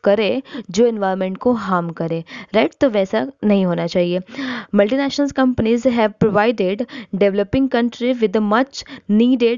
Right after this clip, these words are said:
environmentally, अ, फ्रेंडली टेक्नोलॉजी, ठीक है। तो ये काफ़ी इंपॉर्टेंट रोल है मल्टीनेशनल्स कंपनी का कि वो ऐसे, अ, डेवलपिंग कंट्री जो होती है वो ऐसे टेक्नोलॉजी प्रोवाइड करती है, ओके, जो एनवायरमेंटली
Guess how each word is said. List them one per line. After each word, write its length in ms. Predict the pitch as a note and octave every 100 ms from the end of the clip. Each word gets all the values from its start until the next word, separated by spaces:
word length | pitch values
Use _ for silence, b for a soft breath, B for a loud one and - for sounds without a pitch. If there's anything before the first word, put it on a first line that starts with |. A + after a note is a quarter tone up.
| A#3
environmentally, 920 | G#3+ G#3 G3+ G#3 G#3+ G#3+ A#3+ G#3 C#4+ C#4 C4+ G3
अ, 120 | E3
फ्रेंडली 440 | F#3 - G#3 G#3 G#3
टेक्नोलॉजी, 500 | G3 F3 E3+ D#3+ E3+ B B B
ठीक 140 | A3 C#4
है। 80 | D#4+ B A3+ _
तो 120 | A#3
ये 120 | G#3+
काफ़ी 280 | G#3+ G#3 B3
इंपॉर्टेंट 500 | A#3 A3 G#3 A3+ A3
रोल 200 | G3+ G#3+
है 100 | A3
मल्टीनेशनल्स 640 | A#3 G3+ G3+ G3+ G3 A3+ G#3
कंपनी 360 | G3+ F#3 G3+
का 240 | G#3 F#3 C4 B B B -
कि 100 | B3+
वो 180 | B3+ B3+
ऐसे, 380 | G3+ G3+ C4+
अ, 60 | C#4+ A#3 -
डेवलपिंग 640 | F#3 E3+ E3+ F#3+ G3 A#3
कंट्री 220 | G3+ G3
जो 120 | G3+
होती 220 | G3 F3+ F3+
है 160 | A#3 C#4+ B A#3+ G#3+
वो 80 | -
ऐसे 380 | G3+ G#3 - C#4+
टेक्नोलॉजी 500 | C#4 G#3+ A#3 A#3 A#3+
प्रोवाइड 340 | G#3+ G3+ G#3
करती 380 | - F#3 F3+ G#3
है, 240 | G3 F3+ B3+ _ G3
ओके, 220 | F#3 D#4 G#3+ B B -
जो 140 | F#3+
एनवायरमेंटली 680 | A3 A3 A3 G#3+ G#3 A#3 D4+